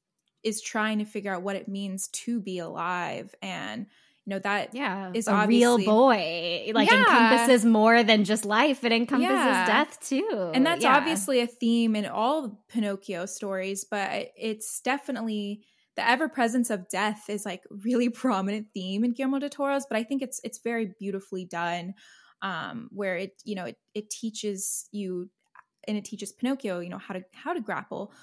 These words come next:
Speaker 1: with death and what it means to become a real person. And then obviously there's this backdrop of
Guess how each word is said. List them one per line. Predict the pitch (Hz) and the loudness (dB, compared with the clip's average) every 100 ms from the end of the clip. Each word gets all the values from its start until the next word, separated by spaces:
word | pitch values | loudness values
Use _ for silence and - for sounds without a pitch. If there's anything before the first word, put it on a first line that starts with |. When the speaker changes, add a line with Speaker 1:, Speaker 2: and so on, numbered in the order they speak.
| _ _ | _ _
Speaker 1:
with | 214 214 | -8 -8
death | - - 208 - - | -8 -8 -8 -14 -12
and | 202 180 185 214 - _ - | -8 -8 -10 -12 -16 _ -16
what | 196 208 202 | -8 -6 -4
it | 196 | -6
means | 196 190 180 180 190 - - | -8 -8 -8 -10 -10 -10 -12
to | - - 214 190 180 175 185 _ _ _ | -16 -12 -8 -8 -8 -10 -14 _ _ _
become | 208 208 - 208 185 185 190 _ _ _ _ | -12 -12 -8 -6 -6 -8 -10 _ _ _ _
a | - | -6
real | 196 180 | -4 -4
person. | - 254 247 - 202 190 | -4 -2 -2 -2 -4 -4
And | - 202 | -4 -2
then | 202 202 - | -2 -4 -2
obviously | 196 202 196 | -4 -4 -6
there's | 180 180 | -8 -8
this | - | -12
backdrop | - 156 175 - 175 165 170 - | -8 -6 -6 -6 -4 -4 -4 -8
of | 151 - - 208 | -6 -4 -6 -12